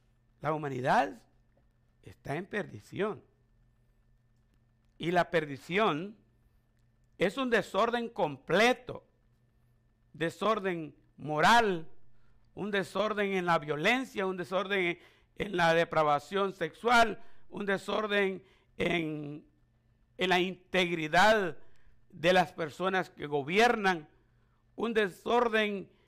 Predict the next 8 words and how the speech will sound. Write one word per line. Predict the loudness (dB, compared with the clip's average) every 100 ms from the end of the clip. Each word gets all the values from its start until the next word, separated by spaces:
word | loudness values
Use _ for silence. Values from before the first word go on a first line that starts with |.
| _ _ _ _ -6
en | 0 2
la | 2 0
clase | 2 4 4 0
de |
educación | -2 -4 -6 -8 -2 -2 -2
que | -6
se | -10
celebra | -4 -2 2 4 4 2 0